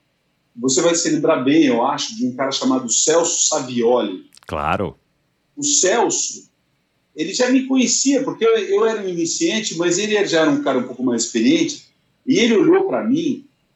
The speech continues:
Speaker 1: ele falou, "Nossa, cara, você precisa comer alguma coisa, porque você, você tá muito mal." Aí ele me trouxe uma bandeja cheia de frutas, eu,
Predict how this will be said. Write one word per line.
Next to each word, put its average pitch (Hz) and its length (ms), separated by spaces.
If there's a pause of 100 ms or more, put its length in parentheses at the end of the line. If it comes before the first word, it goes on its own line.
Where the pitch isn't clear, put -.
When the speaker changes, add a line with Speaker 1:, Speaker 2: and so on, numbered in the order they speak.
(260)
Speaker 1:
ele 123 120
falou, 143 240
"Nossa, 143 260
cara, 113 200
você 123 120
precisa 120 220
comer 135 240
alguma 139 380
coisa, 131 440 (560)
porque 117 200
você, 147 640 (140)
você - 180
tá 143 100
muito 147 240
mal." 104 380 (460)
Aí 139 200
ele 214 200
me 185 200
trouxe - 360
uma 165 180
bandeja 156 720
cheia 196 440
de 139 140
frutas, 143 580
eu, 156 420